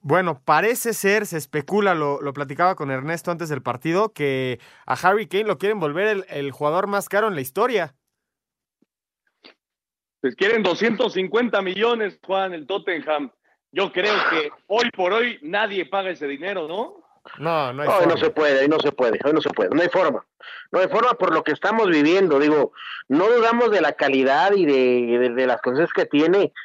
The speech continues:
Speaker 3: para que valga eso un jugador, pero hoy no se puede pagar ya esas cifras por lo que se está viviendo. Ya vimos en, en, en equipos de élite, de esa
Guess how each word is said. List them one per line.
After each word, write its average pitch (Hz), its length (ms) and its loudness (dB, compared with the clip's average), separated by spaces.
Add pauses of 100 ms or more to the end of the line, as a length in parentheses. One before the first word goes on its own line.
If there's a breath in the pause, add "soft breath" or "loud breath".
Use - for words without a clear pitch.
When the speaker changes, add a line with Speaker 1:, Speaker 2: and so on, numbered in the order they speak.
(120)
Speaker 3:
para 123 220 0
que 131 120 0
valga 151 320 2
eso - 200 0
un 151 80 0
jugador, 151 560 2
pero 139 260 2
hoy 147 240 4
no 240 80 2
se 185 140 -2
puede 208 320 2
pagar 170 260 2
ya 196 100 4
esas 180 160 4
cifras 185 340 2 (280 loud breath)
por 147 220 2
lo 139 80 2
que 139 100 -4
se 120 60 -8
está 180 220 0
viviendo. 160 580 2 (260 loud breath)
Ya 165 260 2
vimos 220 360 4
en, 143 220 2
en, 135 460 4
en 143 160 4
equipos 196 460 0 (320 loud breath)
de 151 240 4
élite, 180 460 2 (180)
de 113 160 4
esa 110 760 2